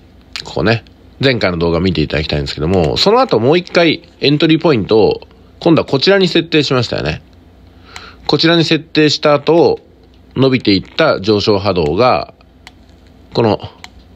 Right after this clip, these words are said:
ロスカットラインに引っかからずにね、おかげさまで今、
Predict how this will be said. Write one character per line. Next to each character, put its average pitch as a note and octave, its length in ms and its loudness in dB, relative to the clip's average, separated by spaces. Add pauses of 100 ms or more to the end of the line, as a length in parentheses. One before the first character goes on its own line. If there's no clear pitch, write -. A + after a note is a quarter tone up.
(120)
ロ A#2+ 100 2
ス - 80 -4
カ C#3 100 0
ッ - 60 2
ト - 100 0
ラ B2+ 120 2
イ G#2+ 40 -2
ン F#2 80 -6
に D#2 220 -6
引 - 140 -10
っ - 20 -8
か C3 160 -2
か C3 80 0
ら B2 80 2
ず D#2 140 -6
に C2 80 -8
ね、 D#2+ 180 -6 (320)
お G2+ 80 -4
か A2 140 0
げ G#2 80 -2
さ G#2 100 -2
ま G2+ 80 2
で F#2 80 2
今、 E2 280 0